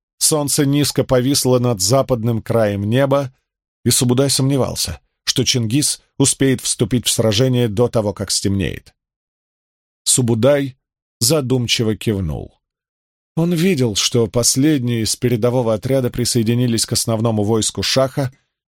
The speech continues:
и теперь злобно пялились на монголов, выстраивающихся среди разбросанных тел. Почти все слоны скрылись из виду.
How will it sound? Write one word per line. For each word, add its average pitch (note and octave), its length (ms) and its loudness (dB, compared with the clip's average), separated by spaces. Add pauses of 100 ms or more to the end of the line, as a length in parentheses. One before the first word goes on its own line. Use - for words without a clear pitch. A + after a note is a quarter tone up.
(160)
и B2 120 4
теперь B2+ 460 2
злобно B2+ 560 0
пялились A#2 580 0
на G#2+ 60 -2
монголов, A2 580 0 (300)
выстраивающихся B2 1120 0
среди G#2+ 340 0
разбросанных F#2+ 680 -2
тел. - 360 -6 (340)
Почти C3 380 0
все F#3+ 320 2
слоны D#3+ 520 0
скрылись B2+ 600 2
из A2 140 2
виду. A2 400 -2